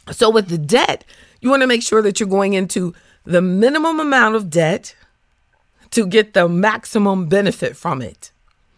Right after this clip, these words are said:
So be very careful with the "this is good debt" adage that's said so often.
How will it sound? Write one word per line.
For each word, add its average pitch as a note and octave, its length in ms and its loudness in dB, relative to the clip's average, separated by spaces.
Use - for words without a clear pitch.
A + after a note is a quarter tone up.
So D#3+ 280 0
be A#3 220 0
very A#3+ 280 4
careful G#3 420 0
with E3+ 180 -2
the C#3+ 180 -2
"this F3 200 -2
is C#3+ 140 -6
good E3+ 320 0
debt" D#3+ 320 0
adage D#3 600 -8
that's E3 300 -6
said D#3+ 380 0
so D#3+ 240 2
often. D3+ 600 -2